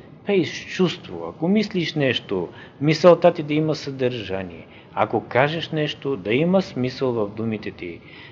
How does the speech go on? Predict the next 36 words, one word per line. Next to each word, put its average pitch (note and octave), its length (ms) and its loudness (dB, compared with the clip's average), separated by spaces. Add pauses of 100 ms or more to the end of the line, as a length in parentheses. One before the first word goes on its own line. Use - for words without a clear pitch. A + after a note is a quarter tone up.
Като A2 260 0
се A#2 200 2
върне A#2 440 6
мъжа E3+ 340 4
ви E3+ 140 4
от E3+ 140 0
работа, D3+ 600 4 (400)
неразположен, C3 1080 2 (220)
сърдит, A#2+ 760 0 (140)
кажи G2 340 -2
си: F#2+ 300 -8 (360)
„Няма D#3 420 6
да D3 80 0
губя B2 260 0
равновесието G#2 800 -4
си. - 320 -16 (420)
Оня, F#3+ 360 8
който E3 300 8
е D#3 80 6
в D3+ 120 -8
мене, D3 280 0
е G#2+ 160 -4
по-силен F3+ 640 2
от E3+ 140 0
всички - 420 -8
около G#2 340 -4
мене.“ G#2+ 380 -4 (440)
Вярвайте E3 720 2
в - 40 -12
тая D#3+ 300 2
наука, D#3+ 420 -2
която A2+ 400 -4
иде B2+ 160 -6
от A2 160 -6
живата D3 520 -4
природа. G#2+ 600 -2